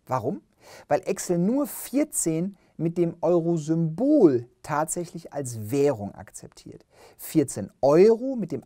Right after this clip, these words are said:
ausgeschriebenen Text Euro, das versteht Excel nicht, so schlau ist es nicht, und hält das für einen einfachen Text, mit dem es nicht rechnen kann.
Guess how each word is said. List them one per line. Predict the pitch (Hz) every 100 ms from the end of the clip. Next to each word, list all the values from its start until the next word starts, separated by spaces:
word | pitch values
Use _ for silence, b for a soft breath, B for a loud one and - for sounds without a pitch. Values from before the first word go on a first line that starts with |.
| -
ausgeschriebenen | 220 285 - 175 - 156 147
Text | 135 - _ -
Euro, | 262 220 113 147 - b
das | - -
versteht | 202 - 285 285 -
Excel | 117 - 113
nicht, | 151 190
so | 175
schlau | 196 175 -
ist | 196
es | 165 123
nicht, | 127 - _ b b b b
und | - 131
hält | 180 208
das | 185
für | 165
einen | -
einfachen | - 190 226 196 170 160
Text, | 170 165 - _ _
mit | 139 127
dem | 131
es | 120 -
nicht | 127 123 _ _ _ _
rechnen | - 101 127 120
kann. | - 135